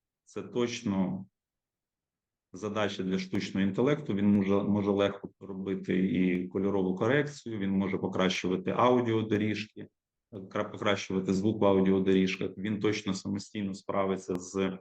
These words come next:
м, аналізом, е, вихідних сигналів на предмет якихось артефактів або його пропадання.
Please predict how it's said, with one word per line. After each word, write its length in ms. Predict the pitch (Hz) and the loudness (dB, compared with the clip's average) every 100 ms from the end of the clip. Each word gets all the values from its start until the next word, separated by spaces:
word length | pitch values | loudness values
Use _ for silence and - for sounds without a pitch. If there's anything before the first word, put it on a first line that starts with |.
| _ _ _ _ _ _ _ _ _ _ | _ _ _ _ _ _ _ _ _ _
м, 540 | 151 127 113 110 113 110 | -10 -6 -4 -4 -4 -4
аналізом, 840 | 113 113 117 107 95 98 95 92 - _ _ - | 0 2 4 2 0 2 2 2 -4 _ _ -12
е, 200 | 98 95 | -8 -4
вихідних 500 | 104 - 104 113 113 | -4 -2 2 2 2
сигналів 540 | 107 98 110 110 98 | 0 2 2 4 4
на 180 | 95 95 | 4 2
предмет 420 | 98 95 101 95 | 0 2 2 2
якихось 360 | - 90 - 95 | -2 -6 -4 -2
артефактів 720 | 95 - - 131 131 - 98 | -2 -2 0 0 2 2 2
або 200 | 95 101 | 4 4
його 160 | 92 95 | 2 -2
пропадання. 800 | 98 98 98 123 139 127 123 | -4 -2 -2 0 0 0 0